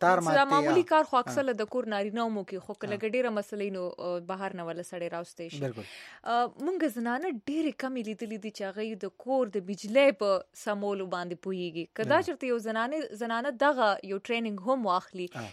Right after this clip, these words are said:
Speaker 2: چې د کور بجلي ایټلیسټ دوره ورته پتې، نو هغه
Speaker 1: آه.
Speaker 2: به د بهر نه چې یو کس وله راځي او هغه له څه پیسې ورکوي، دوره خوشامنګري وله بیله کوي،
Speaker 1: ای.
Speaker 2: نو هغه به هغې په خپله کسوره خوند به
Speaker 1: چې
Speaker 2: کو.
Speaker 1: په ګریپ کې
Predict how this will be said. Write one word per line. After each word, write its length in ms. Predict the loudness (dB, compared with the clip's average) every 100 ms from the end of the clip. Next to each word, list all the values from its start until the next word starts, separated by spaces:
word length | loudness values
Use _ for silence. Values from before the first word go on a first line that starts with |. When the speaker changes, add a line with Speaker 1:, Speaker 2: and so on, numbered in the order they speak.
| -6
Speaker 2:
چې 200 | -4 -2
د 80 | -2 -2
کور 180 | -2 -2
بجلي 220 | -4 -4 -4 -4
ایټلیسټ 380 | -6 0 0 2
دوره 220 | 2 4 4
ورته 220 | 2 0 4
پتې، 260 | 4 4
نو 80 | 0
هغه 160 | 2 2
Speaker 1:
آه. 40 |
Speaker 2:
به 60 | 2
د 80 | 0 0
بهر 320 | 2 4 4 4 2
نه 100 | 0 0
چې 100 | -4
یو 60 | -4 0
کس 180 | -2 -2
وله 160 | -2 0
راځي 260 | 0 0 0
او 40 | 0
هغه 160 | 2 0
له 60 | -2
څه 100 | -6 -6
پیسې 220 | -6 -4 -4
ورکوي، 280 | -4 -4 -2
دوره 160 | -4 -4
خوشامنګري 600 | -6 -6 -6 -6 -4 0 2
وله 180 | 2 2
بیله 220 | 2 2 0
کوي، 140 | -4 -4
Speaker 1:
ای. 200 | -2 -4 -4 0
Speaker 2:
نو 100 | 2
هغه 140 | 4
به 60 | 4
هغې 140 | 4 2
په 100 | -2
خپله 260 | -2 0 2 0
کسوره 300 | -4 -2 -4
خوند 220 | -4 -4 -4
به 60 |
Speaker 1:
چې 100 | -4 -4
Speaker 2:
کو. 60 |
Speaker 1:
په 60 | 0 2
ګریپ 180 | 2
کې 80 | 0